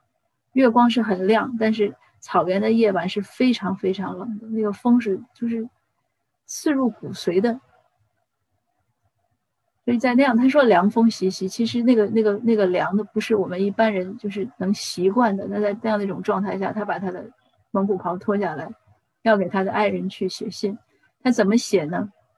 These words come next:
他说：“你读这信的时候呢，别过于心疼，那是我滴血的指头写完了它。”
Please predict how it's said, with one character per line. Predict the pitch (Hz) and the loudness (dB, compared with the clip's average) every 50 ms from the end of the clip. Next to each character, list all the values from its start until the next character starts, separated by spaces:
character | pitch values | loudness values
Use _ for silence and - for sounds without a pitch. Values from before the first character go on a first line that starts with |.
| _ _ _ _ _ _ _ _ _ _ _ _ _ _ _ - | _ _ _ _ _ _ _ _ _ _ _ _ _ _ _ -2
他 | 226 | 2
说 | 233 233 | 2 4
：“你 | 220 202 196 | 4 2 2
读 | 208 214 | 0 0
这 | 220 247 233 | 0 0 0
信 | 220 - 277 247 | 2 4 4 4
的 | 220 208 | 4 4
时 | 196 - 202 | 0 -2 -4
候 | 196 202 190 | -4 -4 -4
呢， | 190 196 | -6 -6
别 | 180 - 190 | -4 -2 -2
过 | 190 - 233 220 | 0 2 2 4
于 | 208 202 202 | 4 2 0
心 | 190 - - 220 220 | -2 0 2 2 2
疼， | 208 202 190 202 196 233 - | 2 0 -6 -8 -8 -6 -4
那 | 220 214 | -2 -2
是 | 214 - | 0 0
我 | 196 185 180 | -2 -2 -2
滴 | - 226 233 | 0 0 0
血 | 220 - 208 170 | 0 0 0 -2
的 | 165 180 | -2 -4
指 | - - - 190 | -6 -6 -4 -4
头 | 202 214 208 | -4 -4 -6
写 | 202 - - - - | -6 -6 -6 -4 -4
完 | - - - - | -6 -6 -8 -8
了 | 185 196 196 | -8 -8 -8
它。” | 196 196 190 | -10 -10 -12